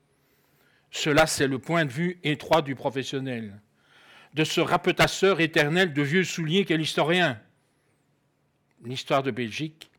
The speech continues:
c'est bien autre chose. Un acte. Un acte national, et par là, elle n'échappe pas en partie. Elle m'échappe en partie. Je sens très bien ce qu'elle représente. Je n'ai pas la qualité pour le dire.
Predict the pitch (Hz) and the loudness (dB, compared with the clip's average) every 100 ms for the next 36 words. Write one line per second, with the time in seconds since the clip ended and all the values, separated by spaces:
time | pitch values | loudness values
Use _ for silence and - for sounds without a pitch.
0 | - - 127 123 120 135 117 139 104 80 | -14 -8 -6 -4 -6 -8 -10 -8 -10 -14
1 | - _ _ _ _ - 120 104 107 127 | -20 _ _ _ _ -8 -6 -6 -6 -8
2 | - - - _ _ _ _ _ _ _ | -10 -20 -20 _ _ _ _ _ _ _
3 | - - - 170 185 190 - 165 143 156 | -20 -16 2 4 6 4 2 0 2 4
4 | 208 - - 180 170 160 147 175 240 269 | 4 2 2 2 4 6 6 6 2 -4
5 | _ _ _ _ _ - 175 170 170 151 | _ _ _ _ _ 2 4 6 4 6
6 | 165 185 196 170 156 165 165 - 160 - | 8 8 6 2 2 2 0 2 0 0
7 | 175 147 - 156 156 147 - - 151 113 | 2 2 2 0 2 0 -2 -10 -12 -10
8 | 107 _ _ _ _ _ _ _ _ _ | -12 _ _ _ _ _ _ _ _ _
9 | _ _ 156 156 170 170 - 151 117 107 | _ _ 0 2 2 2 2 2 0 -12
10 | 104 - _ 101 _ _ _ _ - 175 | -14 -20 _ -20 _ _ _ _ -2 0
11 | - 208 190 - 147 139 160 - 139 131 | 2 2 2 0 -2 0 -2 -2 -6 -6
12 | 127 117 127 107 120 104 - _ - - | -6 -6 -8 -8 -10 -14 -18 _ -20 -20
13 | - - 139 180 175 - 185 180 180 160 | -18 -4 2 4 2 4 4 4 4 2
14 | 139 170 - 131 131 113 117 107 98 | 2 0 0 -2 -4 -4 -6 -10 -12